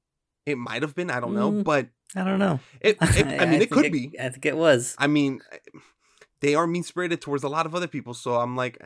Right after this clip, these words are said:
Speaker 1: "Eh, there is, there is a chance," but it was just random, and I was like, "What's the
Speaker 2: Yeah.
Speaker 1: joke that I'm,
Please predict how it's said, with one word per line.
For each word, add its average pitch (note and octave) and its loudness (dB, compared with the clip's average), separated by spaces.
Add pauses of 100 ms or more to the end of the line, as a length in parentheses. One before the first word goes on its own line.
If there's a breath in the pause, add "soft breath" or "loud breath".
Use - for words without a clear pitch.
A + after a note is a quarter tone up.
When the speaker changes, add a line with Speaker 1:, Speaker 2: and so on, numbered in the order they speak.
(120)
Speaker 1:
"Eh, F#3+ -14
there D#3 -4
is, F3+ -8 (180)
there D#3 -4
is F#3+ -4
a A3 -6
chance," - -4 (680)
but C#3+ -2 (100)
it G3+ -2
was A3+ -2
just - -8
random, C3 -8 (400)
and E3 -8
I F3+ -2
was F3+ -4
like, F3+ -6
"What's A3+ -8
the E4 -2
Speaker 2:
Yeah. F2 -4
Speaker 1:
joke D3+ 2
that E3 -4
I'm, D3+ -8